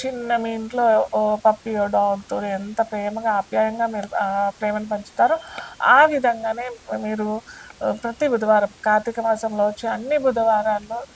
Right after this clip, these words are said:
చేసుకున్నట్టయితే చాలా మంచిది. అలాగే ఎలాగో గుడికి వెళ్ళాలి అని, అని చెప్పాను కాబట్టి, విష్ణు ఆలయాలకు వెళ్ళాలి అని చెప్పాను కాబట్టి,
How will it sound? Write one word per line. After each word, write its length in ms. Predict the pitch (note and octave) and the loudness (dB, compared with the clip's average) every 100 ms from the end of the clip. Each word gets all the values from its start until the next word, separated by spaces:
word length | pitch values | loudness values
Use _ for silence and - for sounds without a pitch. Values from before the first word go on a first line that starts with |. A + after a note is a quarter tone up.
| - | -10
చేసుకున్నట్టయితే 840 | G#3+ - G3+ G#3 A3 A3 A3 C4+ D4+ - - - | -10 -8 -8 -6 -2 -2 0 -2 -4 -16 -18 -4
చాలా 160 | A3 A3 | 2 4
మంచిది. 380 | A#3+ A#3 B3 C#4+ | 2 -2 -2 2
అలాగే 380 | A#3+ A3+ A#3+ B3 | 4 6 6 4
ఎలాగో 360 | A3+ A3+ C#4 A3 | 2 2 0 -4
గుడికి 220 | A3 A3+ | -8 -2
వెళ్ళాలి 400 | A#3 A3+ A3 A3+ | 0 2 0 0
అని, 140 | A3+ G#3+ | -2 -4
అని 100 | G#3+ G#3+ | -6 -8
చెప్పాను 320 | G#3+ A3+ A3 | -2 -2 -2
కాబట్టి, 300 | G#3+ A3+ A#3+ | -4 -4 -6
విష్ణు 300 | A3+ - A3+ | -10 -6 -2
ఆలయాలకు 500 | A3+ A3 A3+ A3+ - | 0 2 0 -2 -2
వెళ్ళాలి 280 | G#3+ G#3+ A3+ | 2 2 4
అని 140 | A3 | 0
చెప్పాను 380 | G#3+ G#3 G#3+ G#3+ | -4 -6 -4 -2
కాబట్టి, 360 | A3 A3+ A#3 | -2 -4 -6